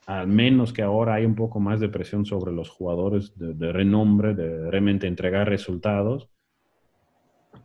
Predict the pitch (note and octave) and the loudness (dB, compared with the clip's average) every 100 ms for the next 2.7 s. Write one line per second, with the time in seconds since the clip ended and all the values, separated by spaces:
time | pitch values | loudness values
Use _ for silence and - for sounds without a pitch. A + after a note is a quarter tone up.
0 | _ _ _ _ _ _ _ _ _ - | _ _ _ _ _ _ _ _ _ -14
1 | E2 E2+ D#2+ D#2+ E2+ D#2+ - E2+ F#2+ F#2+ | -10 -6 -6 -6 -8 -10 -10 -8 -6 -4
2 | G2 E2 C#2+ C#2+ C#2+ C#2+ - | -4 -6 -8 -12 -14 -18 -20